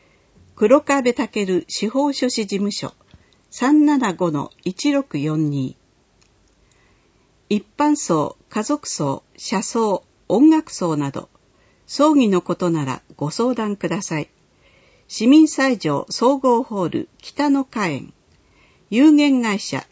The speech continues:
北の葬儀社、三八二の二三三二。売買仲介、買取、賃貸、管理、価格査定、その他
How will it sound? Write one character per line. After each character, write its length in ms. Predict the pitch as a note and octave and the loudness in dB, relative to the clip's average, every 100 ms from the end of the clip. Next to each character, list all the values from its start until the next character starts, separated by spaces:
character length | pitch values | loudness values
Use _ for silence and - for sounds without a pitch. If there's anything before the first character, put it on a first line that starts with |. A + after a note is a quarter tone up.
| _ | _
北 280 | - - C#4+ | -10 -2 0
の 160 | C4+ | 0
葬 280 | B3+ A#3 A3 | 0 0 0
儀 140 | F#3 | -2
社、 260 | - - - _ _ _ _ _ | -6 -8 -12 _ _ _ _ _
三 320 | - C4 D#4 | -4 0 0
八 360 | - C#4 - F3 | 0 -6 -4 0
二 180 | F3 D#3 | 2 2
の 180 | C#3 - | -2 -4
二 240 | F#3 B3+ | 0 2
三 320 | C#4 B3 G#3 D#3 | 2 -2 -4 -6
三 340 | - D#3+ D#3 | -6 -6 -4
二。 260 | C#3+ C3+ - _ _ _ _ _ _ _ _ _ _ _ _ _ _ _ _ _ _ _ _ | -4 -6 -12 _ _ _ _ _ _ _ _ _ _ _ _ _ _ _ _ _ _ _ _
売 240 | A#3+ D4+ | 2 2
買 240 | C#4 F#3+ F3 | 2 0 0
仲 260 | - F#3+ | -4 -6
介、 380 | G3 F3 D#3+ C#3 _ | -4 -4 -4 -6 _
買 240 | - G#3+ C4+ | -6 -4 -2
取、 420 | A#3 A3 F#3+ - _ | -4 -4 -4 -8 _
賃 260 | - C#4+ | 0 2
貸、 380 | C4+ - C#3+ - _ _ | 2 -2 -4 -6 _ _
管 320 | - C4+ B3+ E3+ | -6 0 0 0
理、 240 | C#3 - _ _ | -4 -8 _ _
価 140 | - F#3+ | -8 -6
格 300 | - C#4+ - | -4 -6 -6
査 180 | B3 C4 | -4 -6
定、 320 | - C3+ - _ _ _ _ _ _ | -8 -10 -12 _ _ _ _ _ _
そ 180 | - G#3+ | -2 0
の 100 | C4 | 2
他 380 | A#3+ - D3+ | 0 -4 -6